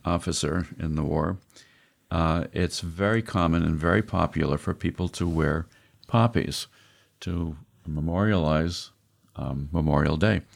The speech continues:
We do it occasionally in this country. It's a rare occasion. I've seen sometimes veterans groups, uh, giving out poppies in front of stores and accepting donations for veterans groups, but you don't see it as often in this country anymore. But if you see somebody wearing a poppy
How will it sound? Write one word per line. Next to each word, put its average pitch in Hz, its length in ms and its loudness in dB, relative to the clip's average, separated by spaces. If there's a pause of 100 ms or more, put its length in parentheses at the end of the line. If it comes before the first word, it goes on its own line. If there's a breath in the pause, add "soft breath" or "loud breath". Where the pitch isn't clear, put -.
(500 loud breath)
We 95 140 2
do 127 200 2
it 143 120 2
occasionally 101 640 2
in 80 80 2
this 82 160 0
country. 85 460 2 (480 loud breath)
It's - 200 0
a 98 60 4
rare 110 300 2
occasion. 101 500 0
I've 80 180 2
seen 98 400 2 (360 loud breath)
sometimes 95 520 2
veterans 95 400 4
groups, - 440 0
uh, 78 360 2 (200)
giving 98 340 2
out 104 260 0
poppies 78 480 2
in 80 100 2
front 85 220 2
of 78 100 -2
stores 80 440 2
and 82 100 2
accepting 87 500 0
donations 85 600 2
for 82 140 -2
veterans 85 460 0
groups, 76 340 -4
but - 200 -10 (640 loud breath)
you 92 100 -2
don't 113 160 4
see 113 220 0
it 101 80 4
as 90 140 0
often 92 360 2
in 82 140 2
this 82 160 0
country 82 580 0
anymore. 80 420 4
But 78 140 0
if 80 100 0
you 92 60 -2
see 120 200 0
somebody 101 320 2
wearing 92 300 2
a 87 60 0
poppy 123 500 0